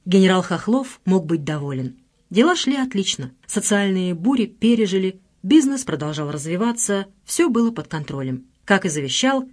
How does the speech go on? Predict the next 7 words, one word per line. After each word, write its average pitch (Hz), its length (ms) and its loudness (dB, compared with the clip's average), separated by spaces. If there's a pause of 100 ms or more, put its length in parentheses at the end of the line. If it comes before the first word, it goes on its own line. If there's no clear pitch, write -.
Феликс 180 460 2
Эдмундович. 135 640 -6 (300)
Сегодня 302 580 2
Андрей 180 340 0
Анатольевич 233 680 0 (160)
созвал 180 400 2
совещание, 196 760 0